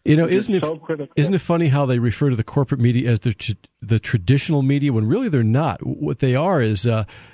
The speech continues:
Speaker 1: the, the big corporations have taken over the mainstream media over the last thirty or forty years, but the traditional media is the citizen media, which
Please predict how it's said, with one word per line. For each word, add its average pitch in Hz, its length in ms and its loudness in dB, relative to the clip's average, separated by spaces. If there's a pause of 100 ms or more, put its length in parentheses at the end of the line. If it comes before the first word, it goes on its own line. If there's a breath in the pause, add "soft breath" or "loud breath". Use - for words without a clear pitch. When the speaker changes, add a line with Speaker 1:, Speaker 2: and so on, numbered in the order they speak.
(100)
Speaker 1:
the, 135 120 -4
the 135 480 -4
big 175 160 0
corporations 156 580 0
have 107 120 -2
taken 139 280 2
over 127 240 2
the 107 100 -2
mainstream 120 520 0
media 127 280 0
over 104 200 -2
the 107 60 -2
last 107 340 0
thirty 120 200 2
or 107 60 0
forty 113 300 0
years, 123 340 0
but 113 200 -4 (360 loud breath)
the 135 60 0
traditional 160 560 0
media 113 340 2
is 123 160 -2
the 127 120 0
citizen 139 580 0
media, 101 280 0
which 113 320 -2